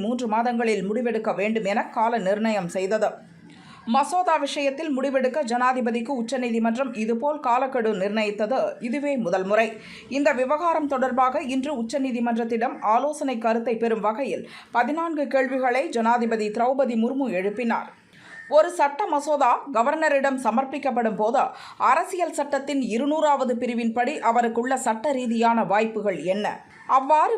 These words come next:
மசோதா கவர்னரிடம் சமர்ப்பிக்கப்படும் போது அமைச்சரவையின் உதவி மற்றும் ஆலோசனைக்கு கவர்னர்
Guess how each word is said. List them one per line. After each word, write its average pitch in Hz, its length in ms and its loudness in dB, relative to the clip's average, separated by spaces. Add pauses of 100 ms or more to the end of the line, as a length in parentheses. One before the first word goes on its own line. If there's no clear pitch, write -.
மசோதா 311 400 2 (160)
கவர்னரிடம் 277 640 2
சமர்ப்பிக்கப்படும் 254 760 0
போது 262 180 4 (240)
அமைச்சரவையின் 254 800 0
உதவி 277 320 0
மற்றும் 254 320 -2 (220)
ஆலோசனைக்கு 254 640 0 (180)
கவர்னர் 233 400 2